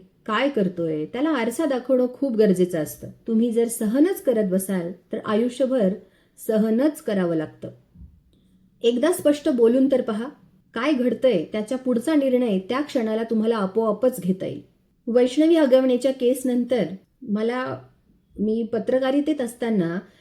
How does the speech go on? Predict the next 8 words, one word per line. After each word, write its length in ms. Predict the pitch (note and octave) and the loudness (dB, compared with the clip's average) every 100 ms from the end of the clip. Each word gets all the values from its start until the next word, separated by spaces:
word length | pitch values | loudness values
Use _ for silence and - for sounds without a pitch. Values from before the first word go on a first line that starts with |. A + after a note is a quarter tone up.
| _ _ | _ _
काही, 500 | A3+ A3 B3+ C4+ C#4+ - - | -6 -2 0 -2 -6 -14 -6
अ, 340 | F#3+ F#3+ F#3+ | 0 2 2
लेख 280 | G3 G#3 B3+ - - - | 4 4 2 -2 -12 -4
पूर्वी 300 | G#3+ G#3+ G#3+ | -2 0 0
लिहायचे, 600 | G#3 G3 F#3+ F3+ D#3 - _ _ - | 0 0 0 -2 -4 -8 _ _ -4
त्यावेळी 560 | A#3 B3 A#3 A#3 C4 C#4+ _ - | -2 0 2 2 0 -8 _ -8
काही 160 | A3 A#3+ | -2 0
मैत्रिणींशी, 1040 | A#3 G#3+ A3+ A#3 G#3+ G#3+ G3+ F#3+ A3 - | 2 0 2 2 2 0 0 0 -2 -8